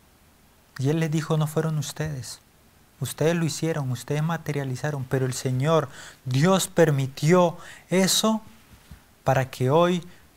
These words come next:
ustedes puedan recibir una bendición. No importa el delito,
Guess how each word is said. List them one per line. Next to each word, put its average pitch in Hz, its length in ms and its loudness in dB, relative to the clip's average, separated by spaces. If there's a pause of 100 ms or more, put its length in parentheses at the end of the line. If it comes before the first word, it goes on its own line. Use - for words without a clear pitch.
(100)
ustedes 139 560 0
puedan 135 480 0
recibir 127 560 -4
una 135 180 -4
bendición. 131 640 -8 (1900)
No 139 160 2
importa 156 500 0
el 156 120 0
delito, 135 520 -4